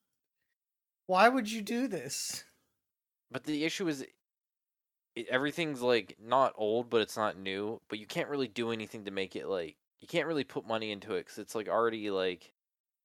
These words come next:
Speaker 1: I don't like the black appliances. I'll say it.
Speaker 2: Yeah, I don't think they work with that color, but yeah.
Speaker 1: It looks like somebody set up a really big co-,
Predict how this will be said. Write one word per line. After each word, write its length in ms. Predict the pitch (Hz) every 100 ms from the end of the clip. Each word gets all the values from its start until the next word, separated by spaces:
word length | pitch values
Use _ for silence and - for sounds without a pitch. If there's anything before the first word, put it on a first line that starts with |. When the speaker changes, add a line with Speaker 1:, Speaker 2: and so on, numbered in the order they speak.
| _ _ _ _ _ _ _ _ _ _ _ _ _ _ _ _ _ -
Speaker 1:
I 80 | 175
don't 320 | 214 233 202
like 220 | 165 175
the 80 | 131
black 260 | 131 135
appliances. 560 | - 143 156 156 - -
I'll 100 | 135
say 280 | - 143 151
it. 160 | 123 _ _ _ _ _ _ _
Speaker 2:
Yeah, 420 | 117 104 104 101 -
I 60 |
don't 160 | 139 131
think 100 | 127
they 80 | 107
work 220 | 98 95
with 100 | 95
that 140 | 85
color, 420 | - 90 92 90 -
but 120 | - 104
yeah. 240 | 95 101 _ _ _ _ _ _ _ _ _ _ _ _ _ _ _ _ _ _ _ _
Speaker 1:
It 180 | 190 190
looks 300 | 190 233 -
like 200 | 269 262
somebody 480 | - 214 208 190 170
set 260 | - 160 156
up 160 | 151
a 60 | 139
really 320 | 120 135 139
big 300 | 123 135 131
co-, 140 | -